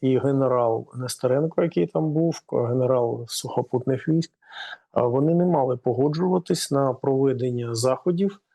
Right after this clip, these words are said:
які відбуваються в цивільному, в громадському місці, де також проводяться одночасно практично громадські заходи.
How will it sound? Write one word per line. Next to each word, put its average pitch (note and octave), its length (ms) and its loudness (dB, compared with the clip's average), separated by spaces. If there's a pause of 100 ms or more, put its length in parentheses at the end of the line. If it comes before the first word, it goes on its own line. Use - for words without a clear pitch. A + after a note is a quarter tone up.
(300)
які C#3+ 500 2 (260)
відбуваються C3 840 0
в - 100 -8
цивільному, C#3+ 840 0
в A2 80 -6
громадському A#2 680 -2
місці, C3 460 0
де A2 140 -2
також C#3 380 -2
проводяться A#2 680 -2
одночасно A2 760 -2
практично - 680 -4
громадські A#2+ 640 0
заходи. - 520 -2